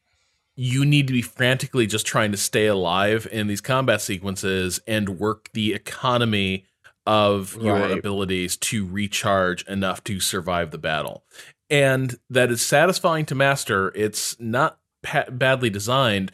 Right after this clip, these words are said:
Speaker 1: but the thing I never feel like is this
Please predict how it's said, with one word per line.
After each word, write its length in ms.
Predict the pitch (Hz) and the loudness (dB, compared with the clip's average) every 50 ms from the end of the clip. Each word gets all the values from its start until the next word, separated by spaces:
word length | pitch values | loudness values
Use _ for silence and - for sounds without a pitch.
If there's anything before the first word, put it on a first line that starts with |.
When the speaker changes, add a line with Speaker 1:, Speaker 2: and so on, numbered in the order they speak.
| - - - - | -10 -18 -12 -6
Speaker 1:
but 100 | - 120 | -6 -6
the 80 | 113 | -4
thing 200 | 113 - 139 131 | -2 -2 0 2
I 60 | 113 107 | 2 2
never 360 | 104 101 110 117 139 165 160 | 2 4 4 4 4 2 0
feel 340 | 160 - 214 220 208 180 135 | 0 0 2 6 6 6 6
like 440 | 113 101 95 95 92 90 - - _ _ _ - - - _ - | 6 4 4 2 2 0 -4 -12 _ _ _ -20 -20 -20 _ -2
is 720 | - 135 131 131 123 123 120 120 117 113 110 110 - - - _ _ _ _ _ _ _ - | 0 2 4 6 6 6 6 6 4 2 0 -2 -2 -2 -4 _ _ _ _ _ _ _ -12
this 640 | 127 117 113 135 127 123 123 - - - - - | -6 0 4 4 4 6 4 4 2 2 0 -2